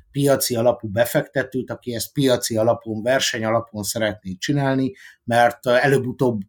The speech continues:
ugyanide jutna. Szerintem az F S G-vel ezt, az F S G-vel ezt ki-, kimaxoltuk, az itt elérhető lehetőségeket, szerintem ezt tök jól csináltuk.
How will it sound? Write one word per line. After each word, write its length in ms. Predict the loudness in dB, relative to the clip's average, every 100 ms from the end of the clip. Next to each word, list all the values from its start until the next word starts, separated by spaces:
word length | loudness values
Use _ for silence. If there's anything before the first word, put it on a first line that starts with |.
| _ _ _ _
ugyanide 480 | 0 2 2 0 0
jutna. 420 | 0 0 2 2
Szerintem 300 | 0 -4 -4
az 220 | 2 2
F 80 | 2
S 140 | -4 -2
G-vel 300 | -2 0 0
ezt, 200 | 0 -4 -16 -20 _
az 180 | -6 -2 0
F 120 | 0
S 60 | 0
G-vel 220 | 0 2
ezt 220 | 0 -2
ki-, 200 | -8 -12
kimaxoltuk, 880 | -2 0 2 0 -2 -4 -4 -10 -10
az 280 | -4 -4 -4
itt 220 | -12 -4
elérhető 540 | 0 0 0 -2 -2 0
lehetőségeket, 880 | 2 2 0 -2 -2 -4 -4 -6 -6
szerintem 280 | -8 -8 -12
ezt 120 | -8
tök 180 | -10 -6
jól 180 | -6 -4
csináltuk. 600 | -4 -4 -4 -4 -10